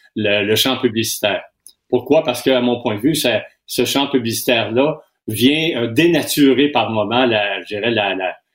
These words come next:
la responsabilité d'un service public, d'un diffuseur public en matière de création, en matière de proposition de, de, d'émissions et de téléséries et d'informations. Alors donc, c'est, c'est pas nouveau ce que, ce que je peux vous dire. Euh,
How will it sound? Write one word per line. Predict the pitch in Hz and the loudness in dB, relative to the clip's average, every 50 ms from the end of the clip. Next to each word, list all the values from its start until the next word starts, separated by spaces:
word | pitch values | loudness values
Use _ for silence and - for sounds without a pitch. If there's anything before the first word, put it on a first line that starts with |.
| _ _ _ | _ _ _
la | 101 104 101 92 | -6 -4 -4 -2
responsabilité | - 143 143 - - 139 135 - - 131 113 113 110 98 - - 143 147 147 | -4 -4 -4 -2 0 0 0 0 -2 -2 -2 -4 -6 -6 -2 0 2 2 2
d'un | 131 - 117 110 107 110 | 2 0 0 0 -2 -2
service | 110 - - 131 113 107 135 127 | -4 -2 -4 -2 0 0 0 -2
public, | - - 101 - 95 113 135 143 - - | -4 -8 -14 -6 -4 -2 -2 -2 -4 -6
d'un | 104 92 107 107 | -6 -6 -6 -8
diffuseur | 104 - - - 120 127 127 123 - | -8 -6 -2 2 2 2 2 0 -2
public | 101 87 95 120 139 139 - _ _ _ - | -6 -4 -2 -2 -2 -2 -6 _ _ _ -4
en | 107 107 | -2 0
matière | 110 104 104 - 131 123 | 0 0 -2 -2 -4 -2
de | 120 110 | -4 -6
création, | 107 - - 117 110 101 95 - - 123 120 | -6 -4 -2 -2 -2 -2 -2 -2 0 2 2
en | 131 135 | 2 2
matière | 120 101 95 - 123 113 | 0 0 -2 -2 -2 -2
de | 110 107 | -2 -4
proposition | - - 110 110 - 107 98 - - - 127 123 131 | -4 -6 -6 -4 -4 -4 -4 -4 -2 0 2 2 2
de, | 117 110 104 98 | 2 0 0 0
de, | 98 95 92 | -2 -4 -4
d'émissions | 90 98 104 98 92 - - 127 127 127 | -4 -6 -6 -6 -6 -2 0 0 2 2
et | 120 104 | 2 0
de | 92 101 | -2 -2
téléséries | 98 - 110 107 101 - - 104 98 92 - 123 139 - _ - - _ - | -2 -2 -2 -2 -4 -4 -2 -2 -2 0 2 0 0 0 _ -20 -16 _ -2
et | 117 110 | -2 0
d'informations. | 117 113 107 - 117 110 110 104 98 - - 101 85 - _ _ _ - - - - | 0 0 0 -2 -2 0 0 -2 -2 -2 -6 -6 -8 -10 _ _ _ -20 -10 -4 -2
Alors | 120 123 123 | 0 0 0
donc, | 139 160 151 - 135 120 | 0 -2 0 0 -2 0
c'est, | - - - - | 2 2 0 2
c'est | - 135 127 | 2 0 0
pas | - 165 | 2 2
nouveau | 143 127 117 107 147 165 | 2 2 2 2 0 0
ce | 151 - - | 0 0 0
que, | 123 110 104 | 0 0 0
ce | - - 123 | 0 0 -2
que | 107 | -2
je | - - | 0 0
peux | - 123 117 | 0 0 0
vous | 104 104 101 | 0 -4 -2
dire. | 95 135 156 143 120 - - | 0 2 2 2 2 2 -2
Euh, | 101 104 101 | -4 -4 -6